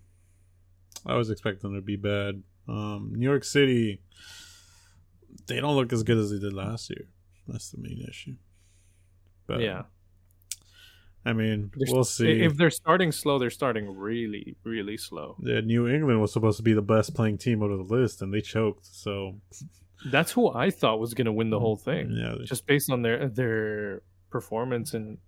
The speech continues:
Speaker 2: the potential that they had to be the most threatening out of the four teams that were going into this.
Speaker 1: Mm-hmm. All right, shall we move on to our,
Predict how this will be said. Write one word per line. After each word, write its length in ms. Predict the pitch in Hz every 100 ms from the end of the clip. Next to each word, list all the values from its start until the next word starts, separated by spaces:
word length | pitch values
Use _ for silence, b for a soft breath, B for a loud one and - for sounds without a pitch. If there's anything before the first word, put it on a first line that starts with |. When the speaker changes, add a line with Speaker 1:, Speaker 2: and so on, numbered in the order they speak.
| _ 123
Speaker 2:
the 120 | 120
potential 480 | 104 - 110 127 110
that 100 | 98
they 120 | 98
had 240 | 104 101
to 80 | 107
be 400 | 104 104 98 95 - _ _ _ _ _ _ -
the 100 | 123
most 260 | 107 104 -
threatening 400 | 117 131 113 107
out 120 | 101
of 80 | 101
the 100 | 101 - - -
four 580 | 113 107 104 104 104 110 _ _ _ -
teams 260 | 113 107
that 120 | 107 107
were 100 | 104
going 260 | 101 101
into 220 | 113 147
this. 300 | 87 - - _ -
Speaker 1:
Mm-hmm. 360 | 165 117 107 113 127 _ _ _ _ _ _ _ _ _ _ _ _ _ _ - _ - - _ _ _ _
All 180 | - 131
right, 280 | 123 120 110
shall 140 | -
we 80 | 135
move 220 | 147 156
on 200 | 165 160 156
to 200 | 160 151
our, 520 | 143 131 123 110